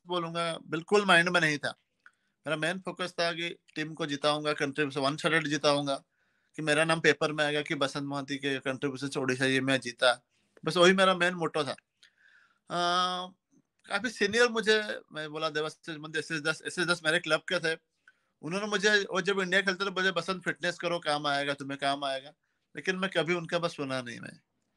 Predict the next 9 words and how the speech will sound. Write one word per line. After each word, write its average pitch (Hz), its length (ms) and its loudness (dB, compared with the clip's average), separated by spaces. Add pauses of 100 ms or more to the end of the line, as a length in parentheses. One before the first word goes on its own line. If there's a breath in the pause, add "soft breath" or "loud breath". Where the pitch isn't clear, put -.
(140)
अगर 131 120 -4
सुन 170 320 0
लेता 185 260 8
एक 160 120 4
भी 180 100 4
बार, 160 280 2 (720 soft breath)
तो - 60 -10
शायद 214 340 4
मुझे, 220 320 6